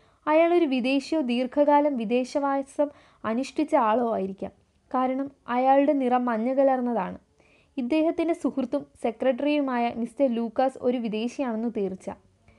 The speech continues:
തവിട്ട് നിറമാണ് അയാൾക്ക്. കൗശലക്കാരനാണ്.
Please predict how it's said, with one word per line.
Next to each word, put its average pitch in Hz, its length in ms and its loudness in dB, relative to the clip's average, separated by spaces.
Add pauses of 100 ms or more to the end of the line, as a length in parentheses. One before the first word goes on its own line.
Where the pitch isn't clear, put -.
(320)
തവിട്ട് 269 400 0
നിറമാണ് 240 400 0
അയാൾക്ക്. 196 420 -2 (420)
കൗശലക്കാരനാണ്. 277 960 0